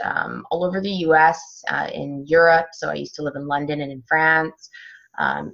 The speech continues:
doing various different things, mostly marketing and sales in high finance, so hedge funds, um, lots of different alternative finance and funds, doing merging, mergers and acquisitions consulting.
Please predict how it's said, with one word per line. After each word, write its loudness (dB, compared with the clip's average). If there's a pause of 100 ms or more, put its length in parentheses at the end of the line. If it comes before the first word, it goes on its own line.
doing -4
various 2
different -4
things, -6
mostly -2
marketing 0
and -2
sales -2
in -8
high -4
finance, -6
so -6
hedge -4
funds, -2 (420)
um, -4
lots -4
of -20
different -8
alternative -6
finance -8
and -12 (140)
funds, -2 (260)
doing -2
merging, -2 (100)
mergers -2
and 0
acquisitions -2
consulting. -4